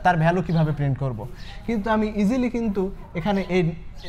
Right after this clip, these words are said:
যদি এটা কেটে দিই, নাম্বার ওয়ান কেটে দিলাম, তাহলে এটা হয়ে গেল নাম্বার, নাম্বার ভেরিয়েবল। এই নাম্বার ভেরিয়েবলের ভ্যালু কিন্তু এখানে প্রিন্ট করা যাবে, কারণ নাম্বার ভেরিয়েবলটা ডিক্লেয়ার করা হয়েছে এই যে এখান থেকে শুরু, এখান থেকে শেষ। সুতরাং এই টোটাল জায়গা জুড়ে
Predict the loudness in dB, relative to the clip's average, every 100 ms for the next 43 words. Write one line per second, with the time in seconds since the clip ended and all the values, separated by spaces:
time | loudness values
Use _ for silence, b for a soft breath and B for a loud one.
0 | 2 4 4 4 2 2 4 2 2 0
1 | 2 4 4 2 2 2 2 2 2 2
2 | 2 2 2 0 0 2 0 2 2 4
3 | 2 0 0 2 4 4 2 -2 -6 -6
4 | 0 2 4 4 4 2 -2 -2 0 2
5 | 2 2 2 2 2 4 4 2 0 -4
6 | -6 B B B 0 2 4 2 4 4
7 | 4 2 2 2 2 2 0 0 2 2
8 | 2 0 -2 -4 -10 B B 0 2 2
9 | 2 2 2 0 0 -2 -2 -2 0 2
10 | 2 0 -2 0 0 0 2 2 2 6
11 | 6 6 4 4 4 2